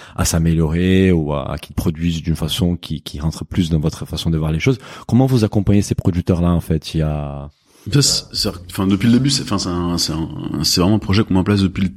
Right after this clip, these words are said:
Speaker 2: début de Terroir d'avenir.
Speaker 1: Mhm.
Speaker 2: Euh, en fait, nous, on considère que pour qu'un, pour pouvoir faire avancer les choses,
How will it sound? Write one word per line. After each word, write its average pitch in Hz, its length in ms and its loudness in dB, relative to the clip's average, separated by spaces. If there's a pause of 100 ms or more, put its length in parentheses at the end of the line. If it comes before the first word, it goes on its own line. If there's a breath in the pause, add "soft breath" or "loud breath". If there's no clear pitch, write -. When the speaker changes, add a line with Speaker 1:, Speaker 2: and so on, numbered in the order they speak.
(300)
Speaker 2:
début 92 340 0
de 98 60 -4
Terroir 80 260 2
d'avenir. 120 300 2 (100)
Speaker 1:
Mhm. 95 60 -4 (280 loud breath)
Speaker 2:
Euh, 82 420 2 (160)
en - 60 -2
fait, 117 220 2
nous, 110 80 6
on 101 40 4
considère 107 420 2
que 101 80 2
pour - 280 -2
qu'un, 85 640 2 (680)
pour - 120 0
pouvoir 113 280 2
faire 98 120 0
avancer 101 280 2
les 104 80 2
choses, 104 300 -2